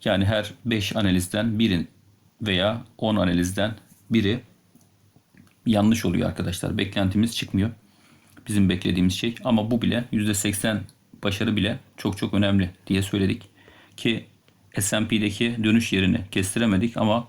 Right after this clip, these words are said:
bu hattın kırılacağını size bildirdik gün önceden ve pazar günü de örneğiyle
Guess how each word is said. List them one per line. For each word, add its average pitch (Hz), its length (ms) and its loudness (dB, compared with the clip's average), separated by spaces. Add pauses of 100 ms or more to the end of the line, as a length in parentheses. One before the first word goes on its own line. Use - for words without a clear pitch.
(120)
bu 113 200 -2
hattın 110 320 -2
kırılacağını 98 680 0 (380)
size 113 300 0
bildirdik 107 540 0
gün 110 120 2
önceden 107 500 0
ve 104 80 -2
pazar 110 300 0
günü 101 240 2
de 120 220 -4
örneğiyle 104 640 2